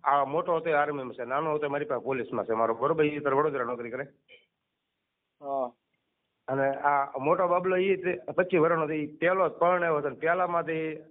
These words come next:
Speaker 1: આ કંકુ કન્યા આપીને પેટે પાસા કર્યો છે ને એવો ભાઈ.
Speaker 2: હા, પણ એમાં તો તમારે શું છે ભાઈ, ઈ કાયદાકીય મેટર જે છે એમાં તો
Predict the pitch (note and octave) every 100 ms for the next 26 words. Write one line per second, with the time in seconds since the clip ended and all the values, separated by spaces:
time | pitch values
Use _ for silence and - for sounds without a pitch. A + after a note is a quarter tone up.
0 | _ - C#3+ D3 C#3+ B2+ - _ _ _
1 | _ _ - - - E3 F3+ D#3 E3+ F3
2 | E3 E3+ F3 D3+ D3+ F3 E3 D#3 D#3+ D#3+
3 | D3 C#3+ B2 C#3 C3 C#3+ G#2+ G2+ _ _
4 | _ _ _ _ _ _ - _ _ _
5 | _ _ _ - B2 B2+ D3+ C#3 C#3+ D3+
6 | D#3+ D3+ - E3+ D#3+ D3 F3+ E3 D#3+ C3
7 | C3+ D3 - C#3 E3 D3+ E3 D#3+ E3 D#3+
8 | D#3+ D#3 D3 E3+ D#3+ D3 D#3 E3